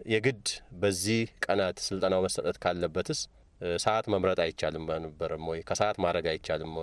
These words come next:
ነበር ወይ? ቅዳሜና እሁዶቹን መጠቀም አይቻልም ነበር ወይ? እነዚህ ሁሉ ጥያቄዎች እኛ ልን-፣ ልንመልሳቸው ያልቻልን፣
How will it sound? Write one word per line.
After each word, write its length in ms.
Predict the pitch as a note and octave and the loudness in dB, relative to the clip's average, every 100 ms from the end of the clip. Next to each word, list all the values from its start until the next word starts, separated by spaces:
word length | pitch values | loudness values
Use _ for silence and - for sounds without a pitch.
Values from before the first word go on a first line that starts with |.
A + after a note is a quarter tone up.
| D#2+ | -6
ነበር 340 | E2+ D#2 D#2+ | -8 -8 -6
ወይ? 180 | E2 E2 G#2 - - | -6 -6 -10 -20 -12
ቅዳሜና 440 | - G2 G#2 G#2 G2+ | -2 0 2 4 4
እሁዶቹን 400 | F#2 F2+ - F2 | 4 0 -2 -2
መጠቀም 360 | E2+ F2 E2+ | 0 0 2
አይቻልም 420 | E2+ E2 - E2 E2 | 2 0 -2 -2 -2
ነበር 240 | D#2 E2+ | -4 -2
ወይ? 120 | E2+ F2+ - - - | -2 -2 -8 -20 -2
እነዚህ 360 | F2+ B2+ F3+ F3+ | 2 4 4 4
ሁሉ 140 | E3 D#3+ | 2 4
ጥያቄዎች 500 | C3+ C3 D3+ G3+ - - | 4 4 2 0 -2 -8
እኛ 200 | F#2+ G#2 A2 | 0 2 4
ልን-፣ 220 | G#2 G2+ G2+ | 2 0 2
ልንመልሳቸው 680 | G#2 G#2 G2+ G2 G2 F2+ G2 | 2 4 4 4 2 2 2
ያልቻልን፣ 460 | F2+ F2+ A2 D3 | 0 2 2 2